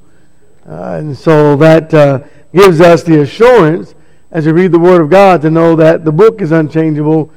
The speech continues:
And so when God, and we meet God in the end, we can know we'll be judged by a righteous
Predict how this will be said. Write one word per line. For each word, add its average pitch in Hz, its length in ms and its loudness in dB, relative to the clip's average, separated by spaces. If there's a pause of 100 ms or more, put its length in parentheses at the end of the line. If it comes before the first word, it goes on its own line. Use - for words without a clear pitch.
(260)
And 147 140 -10
so 151 160 -4
when 147 200 -6
God, 190 420 2
and 156 180 -2
we 190 100 -2
meet 185 260 -2
God 175 280 2
in 165 60 0
the 160 200 0
end, 175 320 -4 (260)
we 165 140 -6
can 170 140 -2
know 170 160 0
we'll 160 80 0
be 156 140 -2
judged 160 440 -2
by 156 260 -4
a 151 100 -6
righteous 165 440 -2